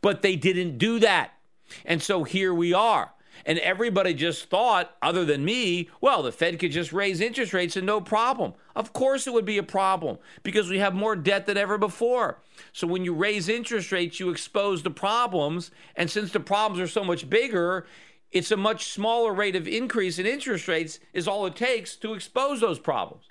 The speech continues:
Now, I've also been talking about the developments in the cor-, foreign exchange markets, right? Everybody is talking about the strong dollar, and the dollar has been strong. That's been part of the problem.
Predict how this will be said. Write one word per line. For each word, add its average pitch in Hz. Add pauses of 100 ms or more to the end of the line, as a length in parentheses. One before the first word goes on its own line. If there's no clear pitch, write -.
(100)
Now, 185
I've 190
also 254
been 170
talking 196
about 156
the 151
developments 135
in 147
the 139
cor-, 156
foreign 165
exchange 196
markets, 143
right? 143
Everybody 170
is 151
talking 156
about 135
the 127
strong 139
dollar, 147 (360)
and 147
the 160
dollar 196
has 208
been 151
strong. 214 (360)
That's 190
been 180
part 165
of 143
the 139
problem. 214